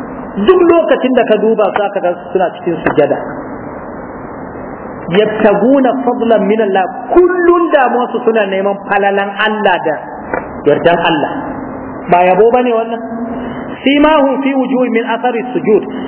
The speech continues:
In kana so ka gane su, to ka kalli gossan su, goshin su,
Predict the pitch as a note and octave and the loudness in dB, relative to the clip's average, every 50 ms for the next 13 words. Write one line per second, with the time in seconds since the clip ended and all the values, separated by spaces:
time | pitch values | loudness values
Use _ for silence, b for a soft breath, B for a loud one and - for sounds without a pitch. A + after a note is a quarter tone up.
0 | B B - - C4+ C#4+ C#4+ C4+ C4+ D4+ D#4 D4 B3+ - - B3+ B3+ A#3+ B3+ - | B B 0 2 4 4 4 4 4 4 4 4 2 2 4 4 2 2 2 0
1 | G#3 F3+ D#3+ - F#3+ A3+ A#3+ B3 B3 A#3+ A3 G3 - - F#3+ G3+ - - - - | 0 0 0 2 2 4 4 4 4 2 0 -2 -2 -2 -2 -2 -2 -2 -6 -8
2 | - - - A3 G#3+ G#3 G#3+ G#3+ G#3 - G#3 G3+ G3+ G3+ B3+ C#4 - - A#3 G3+ | -10 0 4 4 4 6 4 2 2 4 2 2 2 2 0 0 2 2 2 2
3 | - A#3 A3+ G#3 G#3+ G#3 G#3 G#3+ F#3 E3 E3 E3+ F3 E3+ E3+ A3 A#3 A#3 A3+ A#3 | 2 0 2 2 2 2 2 0 -2 0 2 2 0 2 0 0 0 0 -2 -2
4 | E3 | -4